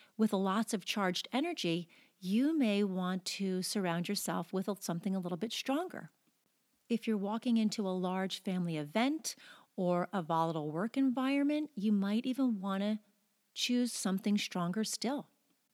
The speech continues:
Whatever you choose, have fun with it. And be sure to tune in next week when I share a ritual for how to let go of what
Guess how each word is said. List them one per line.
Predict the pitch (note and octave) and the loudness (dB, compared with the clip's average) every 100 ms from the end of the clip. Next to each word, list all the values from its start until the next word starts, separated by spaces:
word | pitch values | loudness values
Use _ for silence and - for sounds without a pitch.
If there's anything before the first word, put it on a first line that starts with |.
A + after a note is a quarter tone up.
| _ _ _ _ - | _ _ _ _ -4
Whatever | A3 A3 A#3+ | 0 0 2
you | D#4+ C4+ | 0 0
choose, | - A3 G3+ G3 F#3+ | 0 2 2 2 -2
have | - F#3 E3 | -6 -2 -2
fun | - D#3 D3+ | 0 -2 -2
with | D#3 - | -6 -8
it. | - - - | -8 -10 -2
And | G3+ G3+ | 2 2
be | G3 | 2
sure | - G#3 | 0 2
to | D4 | 2
tune | - - B3+ C4 | -2 2 4 6
in | B3+ | 4
next | D3 - - | 0 -8 -6
week | D3+ G#3+ - - - | -4 -4 -10 -20 -6
when | G#3 G#3+ | 2 4
I | G#3 | 4
share | - - A#3+ D#4+ D#4+ | 2 0 2 4 2
a | |
ritual | F3+ E3+ F#3 E3 | 0 -2 -4 -4
for | E3+ F#3 | -4 -6
how | E3+ F#3+ A#3 | -8 -4 -2
to | |
let | D#4 D4 C#4 | 0 0 -2
go | - F#3 F3+ F3+ - | -2 0 2 -2 -2
of | F#3+ E3+ | -4 -2
what | E3 F#3 A3 | 0 0 0